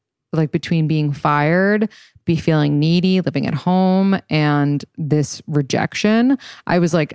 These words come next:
"This is how I know that I need therapy." And at the time, like, I didn't have the resources that you guys now have to be able to talk to a therapist. Like, I didn't have Talkspace. And it's so crazy because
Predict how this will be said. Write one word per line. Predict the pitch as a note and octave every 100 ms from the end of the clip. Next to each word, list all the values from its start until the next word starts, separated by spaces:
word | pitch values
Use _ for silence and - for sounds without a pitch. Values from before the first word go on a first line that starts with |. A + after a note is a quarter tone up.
| -
"This | C3+ D3+ E3+ -
is | A3 G3
how | C#3 D#3 D3+
I | D3+
know | D3+ C#3+ C#3+ D3 F3
that | - D3+
I | D#3
need | D3 C#3+ C#3 C#3
therapy." | - - - - - F#3 - - _ _ -
And | F#3+
at | G3+
the | G3+
time, | - B3 C#4+ A3+ G3+
like, | F#3+ F3 _
I | F#3+
didn't | B3 A#3+
have | C4+
the | A#3+
resources | D#3 D3+ D3 - F3+ - A3 F#3+
that | E3+
you | D3 D3+
guys | D3 D3 D3 D#3
now | C3+ A#2
have | C#3+ C3+ A#2+ C3+ G#3+ -
to | - D#3+ D3+ D3+ C3+ - _ _ D3+
be | E3
able | D3+ C#3+
to | C#3 C#3+
talk | - D3 C#3+
to | -
a | C3
therapist. | - - - - G3
Like, | C3+ C#3+ - - -
I | G#3
didn't | B3+ A#3+
have | E3+ A#3 B3+
Talkspace. | - - - - - - - - - - - - - -
And | F3 E3 D#3+ D#3 D#3 D#3+ - - -
it's | F3+ -
so | F#3+
crazy | F3 A3 A#3+ A3+
because | F#3+ E3+